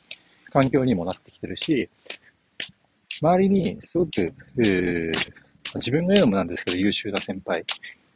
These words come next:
自分が足元にも及ばないような、あー、大先輩たちが周りにいて、で、その人はその人たちで、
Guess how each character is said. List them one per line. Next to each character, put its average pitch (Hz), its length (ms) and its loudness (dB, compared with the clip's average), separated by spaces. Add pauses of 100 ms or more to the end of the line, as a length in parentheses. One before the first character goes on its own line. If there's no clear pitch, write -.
(800)
自 120 80 -8
分 160 220 2
が 127 260 6
足 117 160 -2
元 165 160 2
に 123 100 6
も 90 160 0
及 95 60 -4
ば 113 100 6
な 92 100 4
い 82 60 -2
よ 87 100 -4
う - 20 -8
な、 85 180 -10 (920)
あ 87 380 -2
ー、 - 40 -6
大 131 140 8
先 165 220 4
輩 87 200 0
た 87 100 -4
ち - 100 -12
が 95 60 -10
周 90 260 -2
り 90 120 -4
に - 20 -4
い 85 80 -6
て、 87 260 4 (1300)
で、 135 100 4
そ - 160 0
の 220 60 10
人 170 240 6
は 90 80 6
そ 120 100 -2
の 110 100 4
人 - 180 -2
た 87 140 -2
ち 90 80 -2
で、 85 280 2